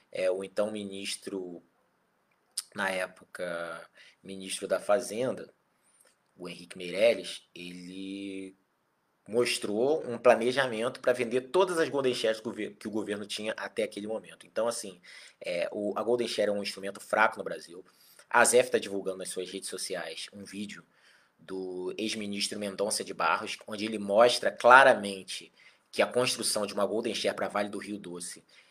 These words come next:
é, foi uma jogada ensaiada pra aliviar o parlamento.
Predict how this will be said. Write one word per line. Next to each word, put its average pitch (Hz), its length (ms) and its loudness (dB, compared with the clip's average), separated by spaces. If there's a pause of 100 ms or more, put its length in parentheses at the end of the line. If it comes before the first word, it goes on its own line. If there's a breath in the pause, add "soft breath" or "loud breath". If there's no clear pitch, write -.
(140 soft breath)
é, 85 480 -6 (240)
foi 95 640 -4 (1040)
uma 143 160 4
jogada 110 520 8
ensaiada 98 800 0 (560 soft breath)
pra 90 920 0
aliviar 101 800 0
o 98 40 -12
parlamento. 85 680 -10